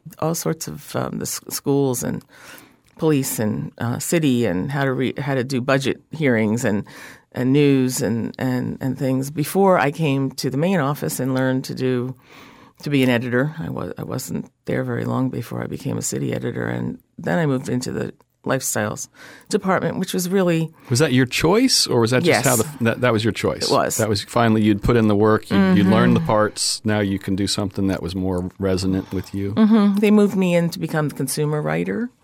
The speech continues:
Speaker 1: and then I moved from there to food and, uh, travel and, um, health and, and mental health and pets when I could sneak them in. That was really my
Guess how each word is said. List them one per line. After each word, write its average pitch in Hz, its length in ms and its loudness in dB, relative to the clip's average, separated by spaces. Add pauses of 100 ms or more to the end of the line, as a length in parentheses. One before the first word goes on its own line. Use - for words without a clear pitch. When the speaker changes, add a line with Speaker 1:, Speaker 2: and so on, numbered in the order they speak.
(640)
Speaker 1:
and 160 240 -4
then 151 160 0
I 147 100 -2
moved 147 380 -4
from - 240 -6
there 139 400 0
to 139 240 -8
food 143 640 0
and, 139 400 -2 (880)
uh, - 140 -4
travel 123 760 2
and, 110 460 -4
um, 127 560 -6 (120)
health 135 600 -2
and, - 220 -10
and - 380 -8 (100)
mental 139 360 -2
health 131 420 -4
and - 300 -8 (440)
pets - 320 0
when 135 100 4
I 120 100 2
could 123 160 -4
sneak 143 260 -2
them 127 160 2
in. 127 380 2 (280)
That - 160 -4
was - 160 -10
really - 220 -8
my - 200 -12